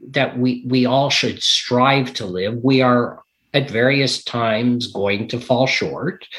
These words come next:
It's inevitable. But yeah, I, I think we should strive to live that way. Um, it's <laughs> as,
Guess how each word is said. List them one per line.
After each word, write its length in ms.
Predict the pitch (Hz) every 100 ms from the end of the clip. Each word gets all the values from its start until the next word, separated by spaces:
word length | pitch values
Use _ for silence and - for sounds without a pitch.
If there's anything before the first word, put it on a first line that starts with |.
| - - -
It's 200 | 110 -
inevitable. 840 | 120 110 85 85 - - 170 208 - - _ _
But 300 | 135 131 127
yeah, 420 | 127 113 104 156 -
I, 180 | 135 123
I 100 | 143
think 280 | 131 151 151
we 100 | 156
should 300 | - 151 139
strive 920 | - - - 165 170 220 185 113 -
to 120 | -
live 320 | 135 160 185 123
that 340 | 80 73 -
way. 320 | 92 64 - _ - - _ _ _ -
Um, 560 | 127 123 120 120 113 - _ _ _ _ _ _ _
it's 520 | 151 127 - - - - - 127 -
<laughs> 460 | - - - _ -
as, 220 | 147 143